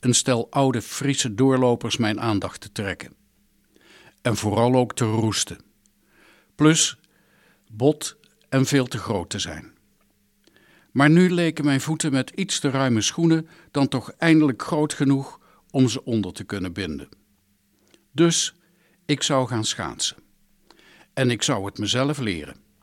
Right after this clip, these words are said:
Ik was immers een welp. Oh, wacht. Even voor de duidelijkheid, een welp. Dat is een padvinder, een scout tussen acht en twaalf jaar oud.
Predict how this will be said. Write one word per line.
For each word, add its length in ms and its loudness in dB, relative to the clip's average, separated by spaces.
Ik 160 -4
was 160 0
immers 260 2
een 120 2
welp. 500 -2
Oh, 480 -2
wacht. 460 -4
Even 340 2
voor 140 -4
de 100 -6
duidelijkheid, 840 -6
een 200 2
welp. 460 -2
Dat 180 0
is 100 -2
een 160 2
padvinder, 680 -4
een 160 -6
scout 640 -2
tussen 340 -8
acht 300 -8
en 160 -4
twaalf 360 -2
jaar 240 -2
oud. 440 -6